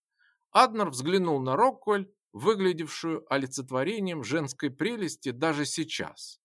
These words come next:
в простеньком глухом платье, с перепачканной чем-то щекой и слегка растрёпанными волосами.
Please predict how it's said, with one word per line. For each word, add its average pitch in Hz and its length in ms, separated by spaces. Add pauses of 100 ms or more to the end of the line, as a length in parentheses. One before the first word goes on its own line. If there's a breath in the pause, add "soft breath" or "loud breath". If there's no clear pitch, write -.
(340 soft breath)
в - 140
простеньком 196 760
глухом 160 460
платье, 98 580 (140)
с - 100
перепачканной 151 800
чем-то 131 400
щекой 233 580 (400 soft breath)
и 165 120
слегка 151 460
растрёпанными 156 760
волосами. 117 720